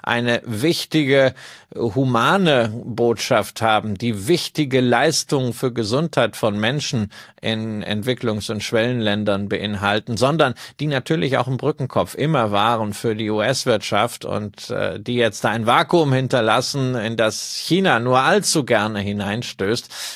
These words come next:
äh, das ist schon desaströs und da ist zu hoffen,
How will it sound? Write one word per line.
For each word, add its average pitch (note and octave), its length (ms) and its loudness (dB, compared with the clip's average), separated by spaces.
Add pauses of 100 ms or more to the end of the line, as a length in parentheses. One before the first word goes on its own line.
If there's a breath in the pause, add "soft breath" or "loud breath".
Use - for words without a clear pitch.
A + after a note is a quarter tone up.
(100)
äh, F#2+ 180 -4 (160)
das G#2 180 -2
ist A#2 480 -2
schon A2 540 -4
desaströs A2 840 0
und G#2+ 440 -6
da G#2 120 0
ist A2+ 260 -2
zu G#2 160 -2
hoffen, C3 360 2